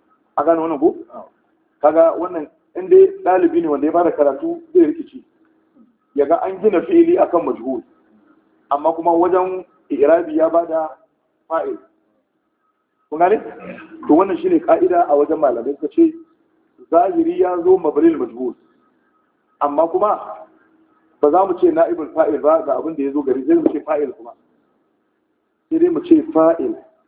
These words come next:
Speaker 1: An gane?
Speaker 2: Na'am.
Speaker 1: Kama a ce tuwfiya fulanun.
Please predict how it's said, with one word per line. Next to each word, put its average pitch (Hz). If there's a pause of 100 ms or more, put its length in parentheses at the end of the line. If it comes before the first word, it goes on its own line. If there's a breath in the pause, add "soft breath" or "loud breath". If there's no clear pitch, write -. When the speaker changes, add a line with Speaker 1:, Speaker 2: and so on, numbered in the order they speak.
(760)
Speaker 1:
An 139
gane? 175 (380)
Speaker 2:
Na'am. 113
Speaker 1:
Kama -
a -
ce 156
tuwfiya 156
fulanun. 143